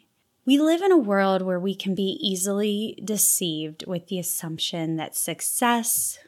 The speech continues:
or achievement comes with instant gratification. I mean, you all, <laughs> we know how easy it is to look around and think it's all handed out without much work.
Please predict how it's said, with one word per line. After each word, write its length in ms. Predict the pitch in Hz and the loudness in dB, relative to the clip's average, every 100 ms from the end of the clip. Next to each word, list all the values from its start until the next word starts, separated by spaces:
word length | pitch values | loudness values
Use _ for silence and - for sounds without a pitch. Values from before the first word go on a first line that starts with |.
| _ _ | _ _
or 260 | - 180 226 | -2 2 4
achievement 720 | 285 - 262 233 226 220 - | 4 2 2 2 2 0 -2
comes 340 | - 185 175 | -2 -2 0
with 220 | 180 175 - | -2 -4 -6
instant 640 | - 202 202 - 214 208 - - | 0 2 4 0 -2 -2 -4 -8
gratification. 1200 | 190 165 170 - 170 - 165 - - - 202 202 _ - - - _ _ _ _ - | -2 -2 -2 -6 -10 -10 -8 -6 -6 -8 -8 -10 _ -20 -20 -20 _ _ _ _ -2
I 80 | |
mean, 440 | 220 214 208 202 - _ _ _ _ | 2 4 4 2 -2 _ _ _ _
you 220 | - 202 202 | -2 2 4
all, 600 | 190 156 160 196 180 190 | 4 2 0 0 -2 0
<laughs> 40 | |
we 200 | 214 226 | 6 8
know 640 | 233 220 208 185 214 196 | 8 6 4 6 4 4
how 500 | 180 - - 190 202 - | -2 -8 0 2 2 0
easy 460 | 202 190 175 185 | -4 -4 -2 -2
it 80 | 165 | -2
is 260 | 165 160 - | -4 -6 -6
to 160 | - | -6
look 360 | 170 170 202 233 | -6 -2 0 0
around 600 | 254 208 185 180 175 190 - - - - | -4 -2 -2 -2 -4 -6 -10 -20 -20 -10
and 240 | - 196 - | -4 -2 2
think 240 | 240 247 | 2 2
it's 140 | 277 - | 2 2
all 220 | 233 240 | 2 2
handed 460 | 180 220 254 262 | 2 4 4 4
out 340 | 240 262 269 - | 4 2 0 0
without 400 | 214 - 233 - | 0 4 2 2
much 240 | 226 202 | 0 0
work. 580 | 220 190 269 320 - - | -2 -2 -2 -2 -8 -14